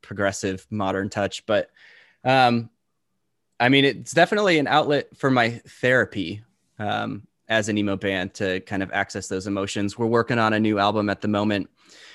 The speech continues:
that it kind of plays with that interplay of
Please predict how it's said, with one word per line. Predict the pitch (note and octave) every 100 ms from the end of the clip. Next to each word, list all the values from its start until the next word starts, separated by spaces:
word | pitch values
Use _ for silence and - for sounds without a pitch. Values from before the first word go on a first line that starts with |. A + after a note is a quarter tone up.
| -
that | - G#2+ G#2 - _
it | A2 A2 F2 _ _ -
kind | B2
of | B2+ -
plays | A#2+ A#2 A2+
with | G#2+
that | A2
interplay | A2+ A#2 G#2+ A2 G2+ G#2
of | - G2+ F#2+